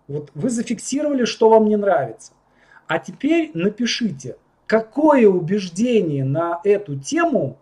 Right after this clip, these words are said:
вам нравится. Вот прямо сейчас н-, мне нравится убеждение,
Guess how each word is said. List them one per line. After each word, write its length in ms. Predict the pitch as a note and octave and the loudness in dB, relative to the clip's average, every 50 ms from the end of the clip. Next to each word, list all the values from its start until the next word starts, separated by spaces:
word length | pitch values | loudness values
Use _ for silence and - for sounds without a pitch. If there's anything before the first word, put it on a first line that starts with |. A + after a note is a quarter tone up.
| _ _ | _ _
вам 400 | C3 C#3 F#3 A#3+ C#4+ D4 C4 G3+ | -4 0 2 4 4 4 2 0
нравится. 720 | F#3 F3+ F#3+ G#3+ G#3+ F3+ D#3 C#3 - - - - - - _ _ _ _ _ _ - | 2 4 4 6 6 6 4 0 -4 -10 -14 -16 -16 -20 _ _ _ _ _ _ 0
Вот 180 | F#3+ A3 - | 0 0 2
прямо 300 | - C#4 D#4 F4 E4+ E4 | 2 4 4 4 4 2
сейчас 500 | - - C4 - - A3+ B3+ C#4+ C#4+ - | 0 0 -4 -4 0 0 0 0 0 2
н-, 200 | A#3 A3+ A3+ A3 | 2 2 2 0
мне 340 | G#3 E3+ E3 F3+ A3 C#4 D4+ | -2 -4 -2 0 0 0 0
нравится 840 | C#4+ B3 G#3 G3+ G3+ G3+ F#3+ F#3+ A#3+ A#3+ - - - C4 C4+ C#4 C4+ - _ _ _ _ _ _ _ _ _ _ _ _ | 0 0 2 4 4 4 4 2 0 -4 -8 -4 -2 -2 -2 -2 -4 -10 _ _ _ _ _ _ _ _ _ _ _ _
убеждение, 1160 | G3+ G#3+ F#3 A3 A3+ G3 F3+ D#3+ D#3 G#3 B3 B3+ B3 B3+ B3 B3+ C4 C4+ C#4 C#4 C#4+ C#4 C#4 | -4 -2 0 2 2 0 0 -2 -4 -2 0 0 0 2 2 0 0 0 0 -2 -2 -4 -8